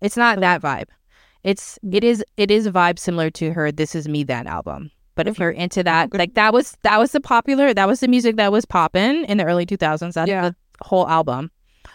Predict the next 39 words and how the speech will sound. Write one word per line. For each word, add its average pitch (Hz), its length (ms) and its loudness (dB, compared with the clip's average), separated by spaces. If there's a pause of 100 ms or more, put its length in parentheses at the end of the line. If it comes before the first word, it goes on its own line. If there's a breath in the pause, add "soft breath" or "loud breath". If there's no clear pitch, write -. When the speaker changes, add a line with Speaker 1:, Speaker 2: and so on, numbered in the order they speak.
(160 soft breath)
Speaker 1:
I 220 60 2
don't 247 260 2
like 214 280 2
two 226 180 0
songs, 202 840 -2
but 170 120 2
I 180 80 2
think, 202 320 0
like, 170 200 2
for - 200 -4
somebody 175 320 0
who 175 140 0
doesn't 160 400 -2
like 156 200 -4
a 147 40 0
lot 147 200 0
of 165 80 -8
songs 175 240 0
on 190 120 2
albums 180 380 0
mostly, 190 280 0
that's 180 240 0
not 165 160 -4
too 170 100 -8
bad. - 280 -10 (800 soft breath)
And 185 380 0
Speaker 2:
Mm-hmm. 202 180 0
Speaker 1:
she, 208 840 -2 (200)
she's 247 340 0
grown 202 300 2
vocally. 233 600 2
Like, 185 120 0
she's - 400 -6
never 170 300 2
been 165 200 0
a 156 140 -4
strong 156 640 0
singer, 220 560 2 (460 soft breath)
but 180 260 0